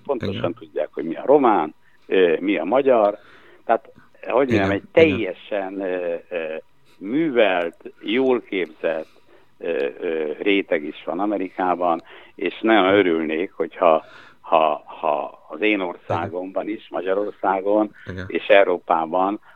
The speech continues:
Speaker 1: ugyanilyen, ö, ö, műveltségi ember-, műveltségű emberekkel lehetne találkozni.
Speaker 2: Igen.
Speaker 1: Van, itt is van, de ez csak egy része a lakosságnak.
Speaker 2: Igen. És, és pont akkor jövünk rá, hogy ők mennyire képben vannak,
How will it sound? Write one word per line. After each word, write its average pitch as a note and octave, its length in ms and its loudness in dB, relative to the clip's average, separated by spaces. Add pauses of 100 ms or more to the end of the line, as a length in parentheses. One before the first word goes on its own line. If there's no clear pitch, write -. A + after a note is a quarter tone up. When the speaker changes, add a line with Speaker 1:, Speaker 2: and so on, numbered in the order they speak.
(160)
Speaker 1:
ugyanilyen, E2+ 760 0
ö, E2+ 260 2 (360)
ö, E2+ 240 -2
műveltségi E2 800 0
ember-, D#2 320 -8
műveltségű F#2+ 640 0
emberekkel D2+ 600 -4
lehetne - 440 -16
találkozni. - 500 -10
Speaker 2:
Igen. F2+ 360 -10
Speaker 1:
Van, E3+ 540 4
itt D3+ 260 -10
is F2 220 -18
van, D3+ 400 -2 (480)
de F3+ 160 2
ez F#3+ 180 4
csak F3+ 140 -8
egy F3 100 -6
része G2+ 320 -6
a - 180 -20
lakosságnak. - 340 -6
Speaker 2:
Igen. E2+ 260 -8 (640)
És, - 280 0
és - 180 -4 (180)
pont A2 260 8
akkor G2 240 4
jövünk F#2 300 8
rá, F#2 140 4
hogy F#2+ 200 4
ők F2+ 140 6
mennyire G2 320 4
képben F#2+ 420 2
vannak, G2 440 4